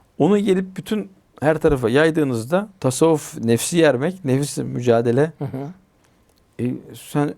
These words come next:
Speaker 1: ünvanlarla insanları uçuruyorsunuz. Mesela bu biraz eski devlet geleneğinden geliyor mesela.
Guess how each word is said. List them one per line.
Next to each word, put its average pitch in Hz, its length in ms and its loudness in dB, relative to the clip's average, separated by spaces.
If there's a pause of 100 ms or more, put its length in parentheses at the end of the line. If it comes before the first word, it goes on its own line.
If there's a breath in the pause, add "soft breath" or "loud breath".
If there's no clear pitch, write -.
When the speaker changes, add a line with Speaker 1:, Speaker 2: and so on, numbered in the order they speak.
(320)
Speaker 1:
ünvanlarla 151 640 4
insanları 151 580 0 (120)
uçuruyorsunuz. 135 920 -2
Mesela 151 460 2
bu 165 140 -4
biraz 175 220 0 (140)
eski 143 360 -2
devlet 143 320 4 (200)
geleneğinden 123 500 0
geliyor 92 260 -4
mesela. 90 340 -6